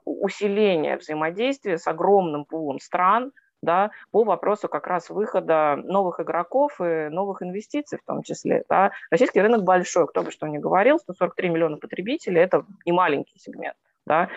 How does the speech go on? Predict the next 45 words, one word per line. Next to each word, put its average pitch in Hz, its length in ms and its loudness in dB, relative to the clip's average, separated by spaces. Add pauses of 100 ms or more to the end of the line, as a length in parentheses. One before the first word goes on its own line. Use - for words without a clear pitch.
Если - 120 -6
мы 156 60 0
говорим 175 280 2
в - 20 2
особенности 170 420 0
про 147 260 2
розницу, 165 560 0
которая 147 340 -2
работает 147 500 -2
вот 147 140 -10 (220)
со 180 140 -2
всеми 180 240 2
нами, 170 300 -2
как - 240 -6 (300)
людьми, 165 240 -2
которые 156 320 -2
что-то 165 260 -4
едят, 165 380 -2
что-то - 260 -10
носят, 185 400 -2
там 147 200 -4
где-то 165 260 -6
живут, 156 340 -2
на 190 100 2
чём-то 147 300 -2
ездят 170 500 -2
и 147 60 -8
так 165 180 0
далее, 143 400 0
да. 170 200 -2 (300)
Вот 165 120 0
все 254 220 6
вот 220 120 4
эти 214 180 2
сегменты, 233 560 2
они, 170 260 2
конечно, 190 440 -2
вызывают 165 640 0
определённые 156 840 -4
потребности 160 680 -2
в 151 60 -10
инвестициях, 147 680 -8
и 139 60 -2
деньги 196 260 6
придут. 156 460 -2